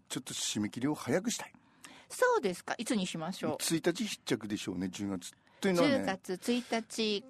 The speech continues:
Speaker 2: 火曜日
Speaker 1: うん。
Speaker 2: 必着。
Speaker 1: そう。お-、あの、
Speaker 2: はい。
Speaker 1: その週ね、週末、俺は大阪さ行くのさ。あの、
Speaker 2: そうでしたか。
Speaker 1: 川柳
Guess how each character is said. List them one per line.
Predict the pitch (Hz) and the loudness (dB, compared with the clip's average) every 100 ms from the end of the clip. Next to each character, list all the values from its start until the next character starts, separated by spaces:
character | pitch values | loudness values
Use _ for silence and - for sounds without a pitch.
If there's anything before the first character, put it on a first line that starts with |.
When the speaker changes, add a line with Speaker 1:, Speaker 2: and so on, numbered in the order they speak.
| - | 2
Speaker 2:
火 | 277 | 4
曜 | 440 523 554 294 | 8 8 8 6
日 | 170 - - | -2 -8 -10
Speaker 1:
う | - 185 | -2 0
ん。 | 190 | 0
Speaker 2:
必 | |
着。 | 170 170 - 156 147 | -2 -6 -8 -8 -6
Speaker 1:
そ | - | -8
う。 | - 151 | -2 0
お-、 | 151 | 2
あ | |
の、 | 170 143 _ _ _ - | 0 -4 _ _ _ -8
Speaker 2:
は | 247 277 | -2 0
い。 | - - | -2 -14
Speaker 1:
そ | - 160 | -6 -2
の | 165 180 | 0 -2
週 | - - 185 | -4 -4 0
ね、 | 165 147 139 | 2 2 0
週 | 127 - 139 127 | -6 0 4 4
末、 | - | 2
俺 | 165 165 | 2 2
は | - - _ - | 0 -20 _ 2
大 | 131 | 4
阪 | 135 123 | 4 2
さ | 175 | 2
行 | 165 | 2
く | |
の | 180 | 2
さ。 | - - _ _ - _ - | -2 -6 _ _ -20 _ 0
あ | 123 | 2
の、 | 120 123 120 | 4 4 2
Speaker 2:
そ | - 554 | 2 4
う | 320 | 4
で | |
し | 208 | 6
た | |
か。 | 127 | 6
Speaker 1:
川 | 127 | 6
柳 | 156 | 4